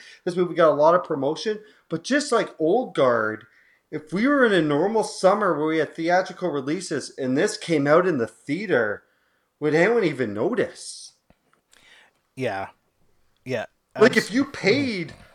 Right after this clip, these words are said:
Speaker 1: theater prices for this and went to see, would you come out satisfied at all? I think in some ways people are being kinder on this because it's at home. If this is in the theater, this thing would have got ripped apart because the special effects aren't that good.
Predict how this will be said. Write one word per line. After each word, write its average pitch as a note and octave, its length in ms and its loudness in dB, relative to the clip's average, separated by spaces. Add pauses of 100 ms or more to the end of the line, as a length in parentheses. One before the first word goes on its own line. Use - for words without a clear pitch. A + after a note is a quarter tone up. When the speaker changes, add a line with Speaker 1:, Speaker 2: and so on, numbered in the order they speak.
Speaker 1:
theater A#3 320 -4
prices A#3 480 -2
for E3 200 -2
this C#3+ 240 -4
and D3+ 140 -6
went A3 220 -6
to E3 80 -6
see, A3 260 -10
would E3+ 180 -4
you A#3+ 120 -6
come B3+ 180 2
out F3+ 180 -2
satisfied D#3+ 840 -2 (120)
at D3+ 160 0
all? G#3+ 300 0
I G#3 80 0
think B3 240 -6
in F#3+ 100 -4
some B3 300 -2
ways F#3 380 -4 (1300)
people G#3+ 220 -2
are G3 40 4
being F3+ 200 -6
kinder G3+ 520 0
on D3+ 120 0
this D3+ 180 -4
because G3 380 -2
it's A3+ 100 -8
at E3+ 200 -2
home. G3 380 -2
If D3 80 -10
this C#4 200 0
is A3+ 160 -4
in D#3 60 -2
the C#3 60 -4
theater, B3 460 -2
this A3 180 -2
thing A#3 140 -2
would F3 60 2
have C#3+ 100 -2
got C#3+ 160 2
ripped E3+ 220 -4
apart C#4 540 -4 (220)
because - 380 -2
the G3+ 60 -8
special D4+ 420 0
effects G#3+ 260 2
aren't A#2 520 -4
that D3 320 0
good. - 320 -12